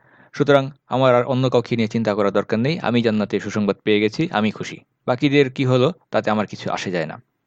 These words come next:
কিন্তু ওমর ইবনুল খাত্তাব রাদিয়াল্লাহু আনহু প্রথম রিয়াকশনেই, প্রথম প্রতিক্রিয়াতেই চিন্তা করেছিলেন যে লোকেরা এই কথাকে কিভাবে বুঝবে। সুতরাং ওমর ইবনুল খাত্তাব রাদিয়াল্লাহু আনহু তিনি মুসলিমদেরকে নিয়ে ভাবতেন, উম্মাহকে নিয়ে ভাবতেন।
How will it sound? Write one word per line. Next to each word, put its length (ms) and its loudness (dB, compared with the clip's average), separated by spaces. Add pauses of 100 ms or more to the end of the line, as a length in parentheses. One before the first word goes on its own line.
(320)
কিন্তু 200 2
ওমর 180 4
ইবনুল 160 2
খাত্তাব 260 2
রাদিয়াল্লাহু 320 4
আনহু 100 -2
প্রথম 440 0
রিয়াকশনেই, 540 0 (140)
প্রথম 420 0 (140)
প্রতিক্রিয়াতেই 560 0
চিন্তা 280 -2
করেছিলেন 480 0 (360)
যে 120 2
লোকেরা 400 4
এই 200 0
কথাকে 460 0 (500)
কিভাবে 360 2
বুঝবে। 360 -6 (1300)
সুতরাং 400 4
ওমর 220 2
ইবনুল 160 0
খাত্তাব 300 0
রাদিয়াল্লাহু 360 0
আনহু 140 -4
তিনি 160 2
মুসলিমদেরকে 480 0
নিয়ে 120 0
ভাবতেন, 420 -2 (200)
উম্মাহকে 380 0
নিয়ে 140 -2
ভাবতেন। 320 -8